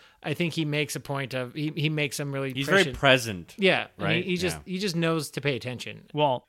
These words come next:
Speaker 3: I mean, there's a few favorite, but I would say my favorite part of Stu, if I had to pick one, is that he is the most vocal proponent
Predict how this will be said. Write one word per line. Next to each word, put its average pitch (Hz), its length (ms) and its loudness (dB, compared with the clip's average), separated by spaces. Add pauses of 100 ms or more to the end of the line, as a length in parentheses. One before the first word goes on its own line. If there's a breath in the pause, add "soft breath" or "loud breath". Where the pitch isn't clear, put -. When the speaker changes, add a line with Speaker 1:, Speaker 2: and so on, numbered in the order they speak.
Speaker 3:
I 156 80 0
mean, 147 160 0
there's 143 220 0
a 113 40 -8
few 123 260 -4
favorite, 107 400 -4
but 110 100 -2
I 117 140 2
would 127 180 -4
say 117 180 0
my 107 180 -4
favorite 139 380 2
part 107 200 -6
of 95 120 -10
Stu, 107 440 -8 (280)
if - 80 -14
I 117 60 -4
had 113 100 -6
to 113 40 -12
pick - 240 -8
one, 165 300 0
is 127 200 -4
that 117 280 0
he 156 420 -8
is 135 280 -2
the 127 80 -6
most 123 280 -4
vocal 123 600 -2
proponent 120 680 -6